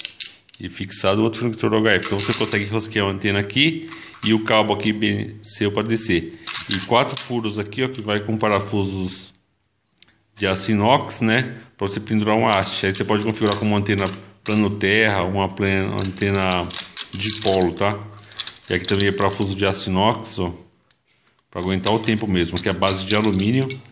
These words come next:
feito pra durar, tá bom, gente? Produto de alta qualidade, né, ó. Pode verificar aqui, ó, o irmão dele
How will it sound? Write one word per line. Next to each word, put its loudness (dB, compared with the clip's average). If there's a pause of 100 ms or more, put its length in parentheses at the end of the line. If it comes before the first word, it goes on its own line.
(280)
feito -2
pra 2
durar, 2
tá -2
bom, 2
gente? 0 (420)
Produto -6
de -2
alta 2
qualidade, 2
né, 2
ó. 2
Pode -10
verificar -2
aqui, -6
ó, -4
o -2
irmão -4
dele 0